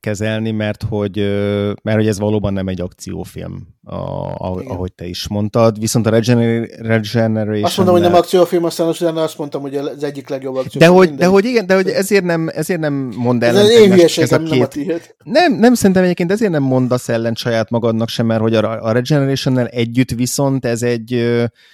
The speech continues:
Speaker 1: ez egy olyan, olyan, nem tudom, duológiának is lehet mondjuk nevezni, ami elindul egy klasszikus akciófilmtől, ö, azt csúcsra járatja,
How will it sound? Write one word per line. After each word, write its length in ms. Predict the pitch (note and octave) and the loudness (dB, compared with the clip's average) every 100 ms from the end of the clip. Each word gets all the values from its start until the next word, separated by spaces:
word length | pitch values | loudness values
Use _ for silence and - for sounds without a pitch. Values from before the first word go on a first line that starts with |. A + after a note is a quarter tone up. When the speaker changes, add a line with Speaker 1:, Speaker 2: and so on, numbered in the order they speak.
| _ _ | _ _
Speaker 1:
ez 180 | - B2 | -4 0
egy 140 | B2 | 2
olyan, 580 | C3+ C3+ A#2+ A2+ A2 A2+ - | 4 4 4 2 0 -4 -6
olyan, 580 | A2+ A2 A2 G#2+ G#2+ G#2 | -2 0 0 -2 -4 -6
nem 180 | G#2+ G2+ | -8 -8
tudom, 480 | G2+ G2 G2+ G#2 | -6 -6 -4 -2
duológiának 1000 | G#2+ C3+ A#2+ A2+ G#2+ G#2+ G#2 G#2 G#2 - - - G#2 | 4 4 6 2 0 -6 -6 -4 -4 -6 -10 -12 -12
is 200 | G2+ G#2 | -10 -10
lehet 280 | - F#2 - | -8 -8 -6
mondjuk 320 | G2+ G2 G2 | -4 -4 -4
nevezni, 600 | F#2+ F#2+ A#2+ A#2 C3+ C#3 | -4 0 0 0 0 2
ami 220 | B2 A#2+ C3+ | 2 4 6
elindul 340 | D3 C3+ A#2 | 6 4 4
egy 100 | G#2+ | 0
klasszikus 500 | - B2+ - A#2 A2+ | 0 -2 -2 -6 -6
akciófilmtől, 1120 | A#2 - D3+ D3 - D#3 D3+ - D#3 D3+ D#3 - _ | -6 -6 -4 -4 -4 -4 -4 -2 0 0 -2 -6 _
ö, 480 | - A#2 A2 A2 A2 A2 | -6 -2 0 0 -2 -4
azt 320 | - A#2+ - - - | -2 -2 -2 -10 -16
csúcsra 380 | - A2 - A2+ | -12 -8 -2 0
járatja, 760 | A#2 C3 D3 D#3 - F3 F3 | 0 2 2 0 2 4 4